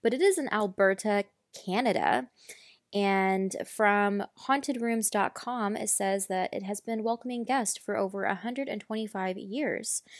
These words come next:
The Castle of Rockies, as it's fondly known, has seen many guests pass through the doors, some famous and some royal.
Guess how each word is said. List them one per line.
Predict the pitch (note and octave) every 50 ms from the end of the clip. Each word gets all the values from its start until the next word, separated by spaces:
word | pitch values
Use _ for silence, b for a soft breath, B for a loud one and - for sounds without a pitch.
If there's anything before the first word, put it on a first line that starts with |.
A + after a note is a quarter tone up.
| B B B B B B B B B B B B _
The | A3
Castle | G#3+ - A#3+ C4+ C4+ C4 - C4+ B3 -
of | - G#3+ G#3+ G3+ - -
Rockies, | G3 G3 G3 G3+ G#3 C4+ - - F#3+ F3 E3+ F3 G3+ - - -
as | G3 F#3+ F#3
it's | F#3+ D3+ -
fondly | - - - G3 F#3+ F#3+ G3 G3 F#3+ F#3+ G3
known, | G3 F#3 E3+ D#3+ D#3 D#3 F3 A3 B3 A3+ b b b b
has | - G3+ F#3+
seen | - - F#3+ F3 F3 F3
many | F#3+ A#3 D4 D#4
guests | C4 - F#3+ F#3+ G3 G3 -
pass | - - F3+ F3+ F#3 - -
through | F#3+ F3+
the | F3 E3+
doors, | - - A3+ A#3 A3+ G#3+ A3 G#3+ - -
some | F#3+ E3+ E3+ E3+
famous | - - A3+ A#3 A3+ A3+ A3+ A3 - -
and | - - E3+ E3
some | - - E3+ F3 F3 E3+
royal. | F3 E3+ D#3+ D#3 D3+ E2+ F2+ G2 - F#3+ G3